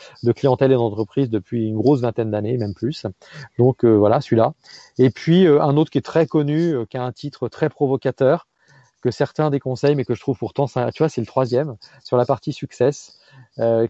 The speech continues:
qui est, mais sur l'organisation professionnelle aussi, et le, le développement un peu personnel, un tout petit peu. Euh, c'est la fameuse semaine de quatre heures. C'est, euh,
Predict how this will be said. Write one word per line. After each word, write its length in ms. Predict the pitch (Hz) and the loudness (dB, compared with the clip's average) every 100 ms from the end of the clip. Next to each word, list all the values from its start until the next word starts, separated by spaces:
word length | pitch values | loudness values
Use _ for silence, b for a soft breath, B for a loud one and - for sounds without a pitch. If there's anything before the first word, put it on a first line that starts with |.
| - | -6
qui 260 | _ - 139 | _ -4 0
est, 40 | |
mais 80 | 139 | 0
sur 140 | 135 156 | 0 0
l'organisation 500 | 151 151 147 135 156 | 2 0 0 -2 -4
professionnelle 560 | - 143 139 131 131 | -4 -2 -4 -2 -4
aussi, 400 | 127 - - 135 | -4 -8 -8 -2
et 80 | 131 | 0
le, 220 | 107 107 | 0 0
le 100 | 107 | 0
développement 360 | 113 117 117 117 _ _ - | 0 -2 -4 -8 _ _ -12
un 120 | - 120 | -8 -2
peu 180 | 143 | -2
personnel, 340 | 135 110 117 113 | -2 -4 -6 -4
un 60 | |
tout 80 | 110 | -6
petit 100 | 120 | -6
peu. 140 | 117 139 B B B - | -6 -6 B B B 0
Euh, 100 | 120 | 2
c'est 260 | - 135 | 4 4
la 100 | 120 | 6
fameuse 260 | 113 123 139 | 4 0 0
semaine 240 | - 120 | -2 -2
de 80 | 123 | -2
quatre 220 | 120 135 | -2 0
heures. 200 | 175 190 | 0 0
C'est, 180 | - 117 | -2 -2
euh, 260 | 110 107 | 0 0